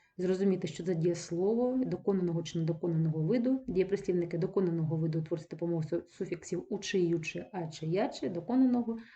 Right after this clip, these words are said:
"ши", "вши". Не забуваємо про постфікся, який тоді, коли буде приєднуватися до дієприслівника утвореного, буде видозмінюватися на "с".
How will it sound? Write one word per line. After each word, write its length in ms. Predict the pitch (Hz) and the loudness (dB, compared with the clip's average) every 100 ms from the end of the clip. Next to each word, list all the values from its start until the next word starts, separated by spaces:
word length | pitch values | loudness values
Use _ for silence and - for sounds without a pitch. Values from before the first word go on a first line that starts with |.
| - | -20
"ши", 240 | - 269 | -6 -4
"вши". 300 | 269 - - 180 - - - | -4 -4 -4 -4 -6 -12 -2
Не 80 | |
забуваємо 480 | 190 190 233 294 254 | 0 2 2 4 2
про 200 | - 190 | 4 2
постфікся, 1000 | - 262 254 - - - - - 175 180 | 2 -2 -2 -4 -4 -6 -8 0 2 4
який 300 | 175 175 185 | 2 2 0
тоді, 220 | 175 170 | 2 2
коли 260 | 180 175 170 | 2 2 0
буде 220 | 160 160 | 2 0
приєднуватися 680 | 160 175 160 165 165 160 170 | 0 0 2 0 -2 -6 -4
до 280 | 160 175 160 - - - - _ - - - | -2 -2 -2 -8 -18 -20 -20 _ -16 -14 -4
дієприслівника 800 | 165 170 165 156 254 294 294 262 | 2 2 2 -2 2 2 4 2
утвореного, 600 | 262 254 240 226 220 202 | 2 2 2 2 0 -2
буде 240 | 175 175 | 2 2
видозмінюватися 1000 | 170 180 208 175 180 233 262 233 - 185 | 2 4 6 4 6 8 8 6 0 -2
на 140 | 175 170 | -2 -2
"с". 400 | - - - | -8 -10 -10